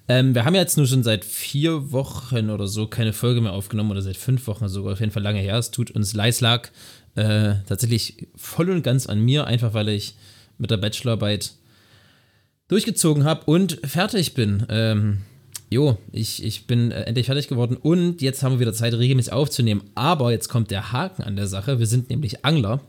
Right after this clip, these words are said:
deswegen Haken. <laughs> Ähm, durch Arbeit und Co. hat Lasse leider, oder haben Lasse und ich keine Überschnittspunkte mehr, wo wir tagsüber Zeit haben, eine Folge aufzunehmen.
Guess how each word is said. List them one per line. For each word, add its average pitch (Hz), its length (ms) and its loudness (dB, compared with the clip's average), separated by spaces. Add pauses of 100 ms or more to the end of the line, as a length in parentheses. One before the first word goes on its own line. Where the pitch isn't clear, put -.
(120)
deswegen 98 380 -4
Haken. 117 340 0 (600)
<laughs> 101 80 -6 (520)
Ähm, 101 760 0 (680)
durch 123 440 2
Arbeit 151 760 0
und 107 200 -4
Co. 156 360 0 (360)
hat 113 340 -2
Lasse 131 760 -2 (160)
leider, 104 600 -4
oder 101 100 -2
haben 101 140 0
Lasse 123 180 0
und 117 80 -2
ich 123 140 -2
keine 143 340 2
Überschnittspunkte 131 840 0
mehr, 120 120 2
wo 120 80 2
wir 113 80 0
tagsüber 113 400 -2
Zeit 123 260 -2
haben, 117 80 2
eine 107 100 2
Folge 131 340 2
aufzunehmen. 110 600 0